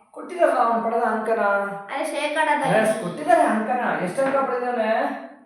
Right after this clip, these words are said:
Speaker 2: ಮೂವತ್ತೆರಡು.
Speaker 1: ಮೂವತ್ತೆರಡು ಅಂಕ ಪಡೆದಿದ್ದಾನೆ. ಆದ್ರೆ ನಾವು ಎಷ್ಟಕ್ಕೆ ಹೇಳ್ಬೇಕು?
Speaker 2: ಹ್ಮ್, ಹ್ಮ್.
Speaker 1: ಪಡೆದ ಅಂಕವನ್ನ
Speaker 2: ನೂರಕ್ಕೆ.
Speaker 1: ಶೇಕಡದಲ್ಲಿ ಹೇಳ್ಬೇಕು. ಶೇಕಡ ಅಂದ್ರೆ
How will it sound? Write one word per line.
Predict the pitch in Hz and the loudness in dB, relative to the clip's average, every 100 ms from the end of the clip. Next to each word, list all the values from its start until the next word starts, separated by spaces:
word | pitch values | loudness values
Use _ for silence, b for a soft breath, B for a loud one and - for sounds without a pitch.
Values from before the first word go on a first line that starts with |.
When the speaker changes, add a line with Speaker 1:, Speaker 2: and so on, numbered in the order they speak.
| 277 | -12
Speaker 2:
ಮೂವತ್ತೆರಡು. | 311 330 320 - 311 302 | -6 -4 -2 0 2 4
Speaker 1:
ಮೂವತ್ತೆರಡು | 302 - 269 269 285 | 6 4 4 2 0
ಅಂಕ | 269 320 247 | -2 -2 -2
ಪಡೆದಿದ್ದಾನೆ. | 262 254 254 214 | -4 -6 -6 -6
ಆದ್ರೆ | - - 262 285 269 285 | -8 -10 -10 -4 -2 -2
ನಾವು | 262 240 214 | -2 -2 -2
ಎಷ್ಟಕ್ಕೆ | 185 - - - | -4 -6 -10 -6
ಹೇಳ್ಬೇಕು? | 262 254 226 240 233 196 196 220 | -2 0 2 0 0 -2 -2 -2
Speaker 2:
ಹ್ಮ್, | 226 220 - - - - - 247 254 | -6 -10 -18 -20 -20 -20 -18 -16 -16
ಹ್ಮ್. | 254 - 247 247 - | -18 -20 -18 -14 -4
Speaker 1:
ಪಡೆದ | 220 285 | 0 2
ಅಂಕವನ್ನ | 294 277 294 277 269 254 - - 262 | 2 0 2 2 0 -2 -6 -10 -12
Speaker 2:
ನೂರಕ್ಕೆ. | 294 277 277 - - 208 | -8 -8 -8 -12 -18 -18
Speaker 1:
ಶೇಕಡದಲ್ಲಿ | 196 269 320 359 339 302 214 | -12 -6 -4 0 4 4 2
ಹೇಳ್ಬೇಕು. | 185 185 - | -2 -4 -8
ಶೇಕಡ | - 208 226 240 | -10 -8 -6 -2
ಅಂದ್ರೆ | 240 240 240 294 | 0 0 0 -2